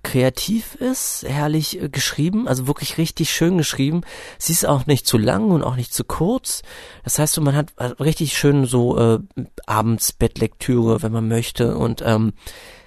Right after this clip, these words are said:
kann sich dann noch, ähm, unterhaltsam ein wenig über das Leben von Van Gogh informieren und auch, äh, das natürlich auf die Art und Weise so, hm, was würde ich tun, wenn ich die Möglichkeit hätte, Van Gogh einfach mal seine Bilder abzuluxen?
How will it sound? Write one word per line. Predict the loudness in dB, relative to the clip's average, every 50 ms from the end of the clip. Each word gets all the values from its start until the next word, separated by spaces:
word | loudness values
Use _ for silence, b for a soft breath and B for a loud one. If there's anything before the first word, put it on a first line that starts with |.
| B
kann | -10 -8 -6 -6
sich | -4 -2
dann | -2 0 0
noch, | 0 0 -2
ähm, | -4 -4 -4 -4 -6 _ -14 -14 -14 -16 -8 _
unterhaltsam | -2 0 0 0 0 0 0 -2 -2 0 0 2 2 2 0 -2 B B B B B B B B
ein | -2 0 0 2
wenig | 2 0 0 -2 -4 -4
über | -4 -2 -2 0
das | 0 -2 -2 0
Leben | 0 0 0 0 -2
von | -2 -2 -2 -2 0
Van | 0 -2 0 0
Gogh | 0 -2 -2 -4 -8 -12 -8
informieren | -8 -6 -6 -6 -6 -4 -4 -6 -6 -8 -8 -10 -10 -10
und | -10 -12 -8 -6
auch, | -4 -4 -4 -4 -8 -8
äh, | -6 -6 -6 -6 -8 -10 -12
das | -14 -14 -14 -12 -8
natürlich | -8 -8 -6 -6 -6 -6 -6 -8
auf | -8 -6
die | -6 -4 -4
Art | -4 -4 -4 -2
und | -2 -2
Weise | -2 -2 -4 -4 -4
so, | -2 0 0 0 -2 -4 -6
hm, | -4 -4 -4 -4 B B B B B B B B B B
was | -4 -4 -2 -2
würde | -2 0 2 2
ich | 2 2 0
tun, | 0 2 4 4 4
wenn | 4
ich | 2 2
die | 2 2
Möglichkeit | 2 2 2 2 0 2 2 2 2 2
hätte, | 2 0 2 2
Van | 4 4 6 6
Gogh | 4 4 4
einfach | 2 0 2 4 4
mal | 6 6 6
seine | 6 4 4 4 4
Bilder | 4 6 6 6 4
abzuluxen? | 4 2 -2 -2 -2 -2 -2 -4 -6 -8 -8 -8